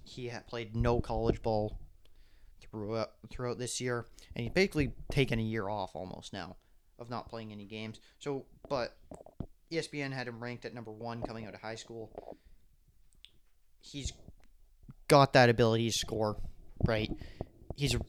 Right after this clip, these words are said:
really good on offense, right? He's got, he can shoot. He's knocked down. He tends to get carried away with his shot a little bit, I've heard.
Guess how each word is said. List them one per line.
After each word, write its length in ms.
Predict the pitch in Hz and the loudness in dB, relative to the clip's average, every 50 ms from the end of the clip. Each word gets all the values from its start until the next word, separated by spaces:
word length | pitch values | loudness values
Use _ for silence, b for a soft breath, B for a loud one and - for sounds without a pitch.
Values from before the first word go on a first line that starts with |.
| - - - | -8 -10 -8
really 380 | 135 131 123 131 139 127 123 | -4 0 4 6 8 8 8
good 180 | 117 113 123 110 | 6 6 4 4
on 140 | 107 107 107 | 4 4 4
offense, 400 | 104 104 104 - 110 107 - - | 2 2 2 0 -2 -2 -2 0
right? 160 | 104 104 95 | 0 0 0
He's 220 | 104 104 104 - | 0 -2 -4 -2
got, 240 | - 117 110 110 - - - - - | 0 2 2 2 0 -4 -14 -16 -8
he 140 | - 127 117 | -6 -6 -4
can 140 | - 120 117 | -2 -2 -2
shoot. 360 | - - - 117 104 104 - - - - - - - - - - _ _ _ _ _ - | 0 2 2 2 0 0 -4 -8 -12 -20 -20 -20 -20 -20 -20 -20 _ _ _ _ _ -14
He's 100 | - - | -6 -2
knocked 220 | 113 104 101 - - | 0 0 0 0 0
down. 220 | 101 95 95 98 - - - | -2 -2 -2 -4 -8 -12 -8
He 200 | - 135 151 147 | -4 -2 -2 2
tends 260 | - - 160 165 147 | 6 6 6 6 6
to 80 | - 131 | 2 4
get 180 | 135 147 - | 4 4 4
carried 260 | - 151 143 139 127 | 6 4 4 4 4
away 200 | 127 117 117 117 | 4 4 4 4
with 140 | 120 120 120 | 4 4 2
his 80 | 117 104 | 0 -2
shot 260 | - - 117 117 117 | 0 0 2 2 2
a 60 | 117 | 0
little 180 | 113 120 113 117 | 0 -2 -2 -2
bit, 160 | 117 120 113 | -2 -2 -2
I've 160 | 113 110 110 | -2 -4 -2
heard. 260 | - 117 117 113 107 | -2 0 0 0 -2